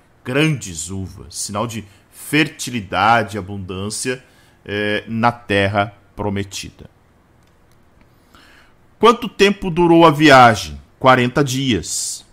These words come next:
tá? Depois de quarenta dias, voltaram de espiar a terra, tá? Então, os espias se submeteram ao teste de quarenta dias. Ah, e aí,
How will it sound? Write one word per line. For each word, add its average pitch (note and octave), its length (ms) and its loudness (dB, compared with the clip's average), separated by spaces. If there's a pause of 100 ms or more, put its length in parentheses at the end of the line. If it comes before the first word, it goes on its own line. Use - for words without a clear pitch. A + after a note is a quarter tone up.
(680)
tá? A#2+ 340 -4 (340)
Depois G2 360 -6
de G2 100 -10
quarenta A2+ 400 -2
dias, C#3 320 -2
voltaram D3 580 2
de C#3 100 -6
espiar C#3 520 2
a C#3+ 60 0
terra, B2+ 680 0 (800)
tá? A#2+ 380 -10 (480)
Então, G#2+ 280 -6
os A#2 100 -4
espias B2+ 560 -2
se - 160 -6
submeteram B2+ 920 -2
ao D3 40 -8
teste A#2 420 -2
de B2+ 140 -10
quarenta A2+ 500 2
dias. A2 800 -8 (1040)
Ah, G2 600 -2
e B2+ 120 0
aí, B2 600 0